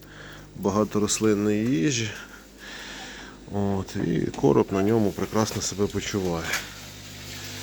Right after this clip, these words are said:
Значить, от вони зараз підпливуть. Давайте, де вони там? Не пливуть щось. Вони мене побачили, другий раз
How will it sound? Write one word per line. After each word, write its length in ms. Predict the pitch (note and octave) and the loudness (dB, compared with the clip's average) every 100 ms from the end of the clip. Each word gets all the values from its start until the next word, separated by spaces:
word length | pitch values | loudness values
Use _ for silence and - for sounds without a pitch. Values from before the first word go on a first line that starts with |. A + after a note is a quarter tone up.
| - - - - - - - - - - - - - - - G1+ | -10 -10 -10 -10 -10 -8 -8 -8 -8 -8 -6 -6 -6 -6 -6 -4
Значить, 400 | G1+ G1+ - - - - - - - - - G2 | 0 0 0 -4 -4 -4 -4 -4 -4 -4 -2 4
от 220 | G2 F2+ | 4 4
вони 200 | F2+ F#2 | 2 2
зараз 320 | F#2 F#2 F#2 | 2 4 4
підпливуть. 760 | G2+ G2+ G2 G#2+ C#3+ F#3+ - - - - - - | 2 -2 4 4 6 6 4 0 -2 -4 -2 4
Давайте, 460 | G2 G2 F#2+ G2 | 6 8 6 6
де 160 | F#2+ G2 | 6 8
вони 240 | F#2+ F#2 | 8 6
там? 140 | G2 - - - - - - - - - - - - - - G1+ - - - - - - - - - - - - - - - - | 4 0 -2 -4 -4 -4 -4 -4 -4 -4 -4 -6 -6 -4 -4 -4 -4 -4 -4 -2 -2 -2 -4 -4 -4 -2 -2 -2 -2 -2 -2 4
Не 140 | G2 | 4
пливуть 460 | F#2+ G2+ G#2 A2 F#2+ | 6 8 8 6 4
щось. 400 | - - - - - G2+ - - - | 2 -2 -2 -2 -2 -4 -4 -6 -4
Вони 160 | G2 | -4
мене 120 | F#2 F#2 G2 | -2 -2 -2
побачили, 600 | F#2 A#2+ B2+ - A2 G2 | 2 6 6 4 0 2
другий 280 | G2+ G2+ G2+ | 2 2 2
раз 160 | G2 | 0